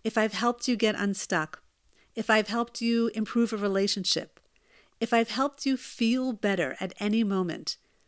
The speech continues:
would you please consider sharing your gratitude with me by supporting me in this project in any way you can? Again, every dollar counts. I am still sixty percent from my goal,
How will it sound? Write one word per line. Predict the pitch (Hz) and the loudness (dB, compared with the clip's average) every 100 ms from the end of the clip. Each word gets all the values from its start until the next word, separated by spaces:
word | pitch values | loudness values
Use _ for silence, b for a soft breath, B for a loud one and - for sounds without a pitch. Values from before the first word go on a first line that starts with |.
| _ _ | _ _
would | 202 226 226 | 4 4 4
you | 208 214 247 | 0 0 0
please | - 233 233 | 0 0 0
consider | - 254 - 220 185 165 185 - _ _ | 0 -2 0 0 0 0 -2 -10 _ _
sharing | - - 220 214 220 202 | -6 -2 0 2 0 -2
your | 214 269 | -2 0
gratitude | 262 214 202 196 - 196 | 2 2 2 0 -2 -2
with | 185 185 | -2 -4
me | 247 320 196 180 185 _ _ _ | -2 0 0 -4 -10 _ _ _
by | - | 0
supporting | 190 - 185 - 214 214 226 240 | 2 0 -6 2 4 4 2 -2
me | 196 185 185 | -2 -2 0
in | - 180 175 | -2 -6 -4
this | 170 - | -4 -6
project | - 165 165 - - - - | -4 -2 -2 -4 -10 -16 -6
in | 208 | -4
any | 190 214 226 | 0 2 2
way | 208 | 0
you | 190 185 | 0 -4
can? | - 175 156 165 - _ _ | -4 -4 -4 -12 -18 _ _
Again, | 214 226 180 - | 4 4 4 0
every | 208 233 285 | 2 4 2
dollar | 240 208 190 185 | 4 4 2 0
counts. | 190 175 156 - - b b b b b - | -2 -2 -2 -6 -10 b b b b b 2
I | 226 | 4
am | 233 220 | 2 0
still | - - 220 208 - | -2 0 2 2 -2
sixty | - 294 - - 233 | -4 -4 -2 -4 -2
percent | 240 226 226 208 | -2 0 -2 -2
from | - 202 | -4 -2
my | 185 | 0
goal, | 165 170 165 226 | -2 -2 -2 -2